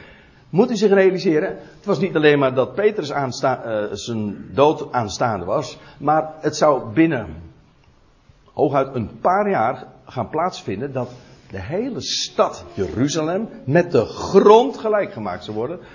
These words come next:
De tempel, er zou geen steen op de andere blijven staan, er zou geheel in vlammen opgaan.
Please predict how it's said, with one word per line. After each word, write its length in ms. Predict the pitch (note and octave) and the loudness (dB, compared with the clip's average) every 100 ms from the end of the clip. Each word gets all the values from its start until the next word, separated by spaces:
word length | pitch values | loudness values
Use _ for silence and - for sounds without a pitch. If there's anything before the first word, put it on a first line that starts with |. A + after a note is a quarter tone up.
| - _ G#2 - | -20 _ -18 -8
De 200 | A2+ - | -8 2
tempel, 840 | G3+ A#3+ A#3 G3+ A3+ C4+ - - - - _ | 4 4 4 4 4 2 -4 -16 -20 -20 _
er 100 | C#3 | 2
zou 200 | E3 D#3 | 4 4
geen 260 | C3 A2 A#2+ | 2 -2 -4
steen 640 | G#2+ - - - B3 B3 | -2 0 0 2 2 2
op 120 | G#3+ A#2 | -2 0
de 60 | |
andere 300 | C#3 D3 F3 | 2 2 0
blijven 280 | E3 E3 D#3+ | 0 0 -2
staan, 300 | E3+ D#3+ - - | -4 -4 -4 -6
er 60 | |
zou 220 | C#3 A2 | -2 -2
geheel 500 | F2+ A#2+ A2 E3+ A#3+ | -2 -6 2 2 2
in 120 | G3+ C3 | 0 -4
vlammen 380 | C#3+ C3 B2+ | -2 0 -2
opgaan. 580 | - C#3+ - C3 B2+ D3+ | -4 -6 -2 -2 -2 -6